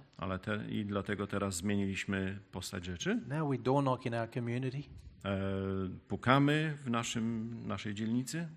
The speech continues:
Speaker 2: And we offer to pray for people.
Speaker 1: I oferujemy modlitwę za ludzi.
Speaker 2: You don't need a P H D to do that.
Speaker 1: Nie potrzebujesz doktoratu, żeby to czynić.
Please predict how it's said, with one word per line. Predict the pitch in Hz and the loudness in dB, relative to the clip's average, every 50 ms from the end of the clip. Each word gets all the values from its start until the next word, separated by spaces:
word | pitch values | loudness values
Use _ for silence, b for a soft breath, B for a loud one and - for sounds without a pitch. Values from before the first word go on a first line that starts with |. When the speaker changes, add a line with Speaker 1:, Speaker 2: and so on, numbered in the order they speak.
| - - | -10 -4
Speaker 2:
And | - 120 113 | -4 -2 0
we | 113 113 | 2 0
offer | 117 120 - 131 | 0 0 -4 -6
to | 107 104 - - | -8 -8 -10 -2
pray | - 110 104 101 101 | 0 0 0 0 -2
for | 101 - 107 | -4 -8 -12
people. | - - 110 107 107 - 123 107 - _ _ _ _ - _ - | -10 -8 -10 -10 -10 -12 -16 -16 -16 _ _ _ _ -20 _ 2
Speaker 1:
I | - 113 117 117 113 - | 4 4 4 4 4 2
oferujemy | - 110 - - 131 127 135 135 135 135 139 139 135 | 2 0 2 2 2 4 4 4 6 6 6 8 6
modlitwę | 131 123 123 123 123 127 123 - - - 87 80 80 87 | 6 6 6 4 2 2 2 -2 -2 -2 0 0 -2 -2
za | 90 92 | -2 0
ludzi. | 87 87 85 80 80 82 80 - _ _ _ _ _ _ _ | 0 0 -2 -4 -6 -10 -10 -14 _ _ _ _ _ _ _
Speaker 2:
You | - 120 | -6 -2
don't | 120 139 147 143 131 131 | -2 0 0 -2 -4 -4
need | 131 131 123 110 | -4 -4 -2 -4
a | 107 | -6
P | 104 - 117 107 101 101 | -6 -6 -4 -4 -4 -6
H | - - | -6 -6
D | 113 104 98 | -8 -8 -6
to | - 95 | -8 -10
do | 92 104 104 98 | -8 -8 -8 -8
that. | 92 - - - - _ _ | -8 -12 -16 -20 -20 _ _
Speaker 1:
Nie | - 107 95 | 0 0 0
potrzebujesz | - 104 - - 113 104 110 117 117 104 | 0 -2 -2 0 0 0 2 0 0 2
doktoratu, | 92 104 98 - - 101 98 101 101 - 98 92 | 0 0 -2 0 -2 0 2 2 2 0 -2 -6
żeby | 92 87 85 85 | -4 -4 -6 -4
to | - 95 92 | -4 -4 -4
czynić. | - - - - - - - - | -4 -4 -4 -4 -4 -8 -10 -14